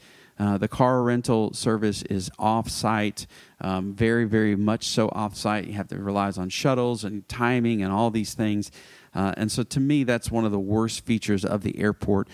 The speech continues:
The other thing that I don't really appreciate about the airport is during the evening, specifically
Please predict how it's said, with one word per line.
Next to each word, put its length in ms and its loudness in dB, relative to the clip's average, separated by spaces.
The 100 6
other 160 4
thing 280 2
that 100 2
I 80 2
don't 180 2
really 160 4
appreciate 640 0
about 320 0
the 120 -4
airport 340 2
is 160 -2
during 380 0
the 260 -4
evening, 580 0
specifically 840 -2